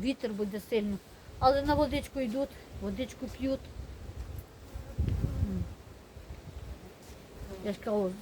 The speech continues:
якщо паршива погода, е, вони не літають так далеко нікуди, то, е, тащать воду,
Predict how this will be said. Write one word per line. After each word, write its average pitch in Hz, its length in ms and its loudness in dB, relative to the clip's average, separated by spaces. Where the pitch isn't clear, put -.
якщо 226 500 4
паршива 226 400 4
погода, 220 500 4
е, 190 280 4
вони 196 1000 2
не 214 80 4
літають 226 420 6
так 208 180 0
далеко 214 400 2
нікуди, 214 460 2
то, 185 200 2
е, - 20 -6
тащать 220 440 0
воду, 220 420 4